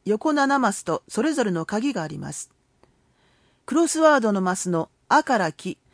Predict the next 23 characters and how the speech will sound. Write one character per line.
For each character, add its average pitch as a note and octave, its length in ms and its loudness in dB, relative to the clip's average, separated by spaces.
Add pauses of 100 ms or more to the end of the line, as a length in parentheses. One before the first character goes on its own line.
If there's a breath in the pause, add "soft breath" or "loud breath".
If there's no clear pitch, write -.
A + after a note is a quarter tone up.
(180 soft breath)
八 A3+ 260 -2
文 D#4 160 4
字 A#3 80 -4
で G#3 100 4
で G#3+ 140 2
き D4 100 -2
る B3+ 120 -2
言 F#3+ 240 -2
葉 G3 100 0
が E3 140 -4
答 G#3+ 260 -6
え F3 60 -8
で D3 120 -12
す。 - 200 -14 (920)
ヒ D#4 180 -2
ン B3 120 -2
ト、 D#3 240 -8 (440)
こ A3+ 140 0
れ D#4 120 2
に D4 100 -2
よ C4+ 100 -2
っ B3 60 -6
て - 260 -2